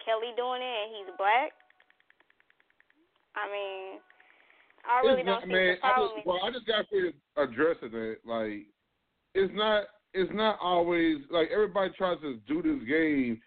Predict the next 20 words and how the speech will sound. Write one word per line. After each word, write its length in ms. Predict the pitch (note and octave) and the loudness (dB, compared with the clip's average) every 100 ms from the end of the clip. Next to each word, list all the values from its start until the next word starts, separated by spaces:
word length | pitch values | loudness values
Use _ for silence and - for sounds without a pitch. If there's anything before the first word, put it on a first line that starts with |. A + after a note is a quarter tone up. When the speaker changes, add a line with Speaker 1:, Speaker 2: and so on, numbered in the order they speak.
| _ - | _ -4
Speaker 2:
to 100 | A#2+ | 0
try 220 | E3 D3+ | 2 2
to, 200 | C3+ B2 | 2 0
you 80 | B2 | 0
know, 220 | D#3 C#3+ B2 - - _ | 0 0 -2 -18 -20 _
because 240 | E3 G3 E3 | -2 -2 -2
everybody 480 | G#3+ B3 G3+ A3 G#3+ | -2 -2 0 0 0
is 100 | G3 E3 | -2 -4
always 460 | F3 G3 G3 G3 E3+ C#3+ | 0 0 2 -2 -2 -4
be, 260 | F#3 F#3 E3+ D3+ | -4 -4 -2 -2
making 320 | D#3+ F3 F3+ | 0 -2 -2
excuses 460 | C#3+ - F3 E3+ C3+ | -4 -6 -8 -10 -6
for 140 | D3 | 0
R. 200 | D3 C#3 | 2 2
Kelly. 520 | C3 D#3+ C3+ F#2+ D#2+ _ _ _ - | 0 -2 -2 -4 -12 _ _ _ 0
Like, 420 | C#3+ D3 C3+ A#2+ | 2 2 0 -6
we 200 | C3+ E3+ | -8 -2
have 180 | G#3+ A3 | 0 -2
to 60 | E3+ | -4
quit 260 | - F3 | 0 0